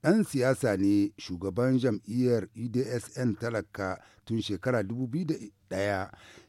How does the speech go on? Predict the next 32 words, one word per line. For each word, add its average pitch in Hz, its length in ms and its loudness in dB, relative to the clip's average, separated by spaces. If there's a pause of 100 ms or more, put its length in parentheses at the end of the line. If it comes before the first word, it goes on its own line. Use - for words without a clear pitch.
Ya 101 340 -2
yi 113 460 0
aiki 110 440 -2
cikin 117 520 0
gwamnati 120 720 2
na 110 200 -4
ƙasar 135 340 -2
Nijar 104 540 0 (260)
a 101 200 0
matsayin 117 420 0
ministan 113 600 2
ma'adinai 101 760 -2
da 104 220 -2
makamashi 101 840 -4 (240)
shekara 110 540 -2
alif 117 240 -4
da 104 80 -6
ɗari 98 320 -6
tara 127 240 2
da 98 100 -6
tasa'in - 580 -2
da 101 200 -2
biyar 95 420 -4
zuwa 104 400 -2 (600)
alif 120 240 0
da 98 140 -6
ɗari 107 300 -6
tara 131 280 2
da 104 100 -4
tasa'in - 440 -4
da 123 80 -4
shidda, 101 540 -4